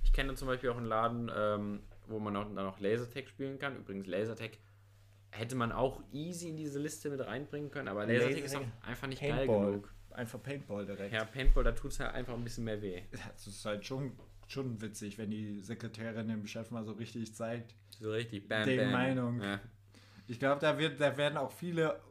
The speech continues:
Speaker 2: o-, unterschwellige Konflikte werden dann da offen.
Speaker 1: Ja.
Speaker 2: Werden dann da offen? Äh, ge-, werden da zutage
Speaker 1: Ja.
Speaker 2: gefördert.
Speaker 1: Offengelegt. Ähm,
Speaker 2: Offengelegt.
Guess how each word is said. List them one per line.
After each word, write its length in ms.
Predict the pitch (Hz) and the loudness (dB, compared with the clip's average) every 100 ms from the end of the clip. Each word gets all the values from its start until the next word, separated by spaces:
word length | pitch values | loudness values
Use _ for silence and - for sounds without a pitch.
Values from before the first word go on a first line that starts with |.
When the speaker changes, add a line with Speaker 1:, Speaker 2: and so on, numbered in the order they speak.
| - - | -20 -4
Speaker 2:
o-, 220 | 165 160 - - - - - - | -2 -2 -6 -20 -20 -20 -20 -8
unterschwellige 680 | 180 180 165 135 156 151 151 | -2 0 0 0 -2 0 -2
Konflikte 640 | 147 147 - 156 - 156 | -2 -4 -4 -8 -4 -2
werden 260 | 135 139 139 | 2 2 2
dann 240 | 139 127 135 | 0 0 0
da 220 | 131 127 | 0 0
offen. 380 | 120 - 104 95 - - - - - - - | -4 -6 -6 -6 -10 -20 -20 -20 -20 -20 -6
Speaker 1:
Ja. 340 | 107 107 - - - - | -2 0 -2 -8 -20 -20
Speaker 2:
Werden 240 | 104 95 98 | -12 -8 -6
dann 160 | 92 | -6
da 160 | 95 - | -8 -10
offen? 300 | 110 151 151 - - - | -14 -14 -16 -20 -20 -20
Äh, 60 | - | -16
ge-, 180 | 104 - | -14 -12
werden 220 | 95 104 | -10 -8
da 220 | 98 92 | -8 -8
zutage 460 | - 95 113 113 98 | -12 -8 -4 -4 -4
Speaker 1:
Ja. 40 | |
Speaker 2:
gefördert. 580 | 95 110 107 107 104 - - - - - - | -2 2 4 4 2 -4 -18 -20 -20 -20 -10
Speaker 1:
Offengelegt. 720 | - 107 110 107 101 101 98 - | -4 -4 -2 -2 0 0 -2 -2
Ähm, 140 | 110 107 | 0 2
Speaker 2:
Offengelegt. 640 | 113 110 101 98 101 95 | 2 0 -2 -4 -6 -10